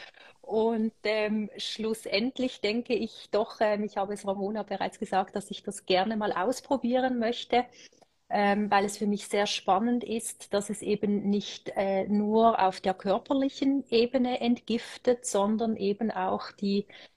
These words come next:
die Emotionen, ähm, sozusagen, also wenn ich, bitte korrigieren, wenn ich das falsch sage, aber dass sich auch eben Emotionen,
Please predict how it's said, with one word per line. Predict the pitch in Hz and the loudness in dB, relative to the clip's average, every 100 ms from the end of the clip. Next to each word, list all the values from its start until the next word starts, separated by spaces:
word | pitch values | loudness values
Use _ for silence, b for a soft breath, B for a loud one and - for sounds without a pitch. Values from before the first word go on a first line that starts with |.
| _ | _
die | 220 | 2
Emotionen, | 202 202 202 208 180 214 226 214 220 - | 4 4 4 6 6 6 4 4 2 2
ähm, | 202 202 202 208 | 0 0 0 0
sozusagen, | 202 202 - 214 202 202 202 202 | -2 -8 -10 -4 -2 -2 -4 -2
also | - - - - | -4 -6 -12 -16
wenn | - 202 190 190 | -12 -4 -2 -2
ich, | - - | -6 -2
bitte | 214 226 | 2 4
korrigieren, | - 202 254 214 214 233 | 10 12 12 10 6 6
wenn | 202 | 4
ich | 220 - | 0 -2
das | 220 | -4
falsch | - 185 214 214 | 2 2 2 -4
sage, | - 208 214 208 | -2 -2 -2 -6
aber | 202 | -6
dass | 202 202 | -10 -10
sich | 208 196 | -4 -2
auch | 202 | -2
eben | 220 - | -4 -4
Emotionen, | 202 202 - 214 190 214 220 208 214 | -4 -4 -2 2 4 2 2 -2 -4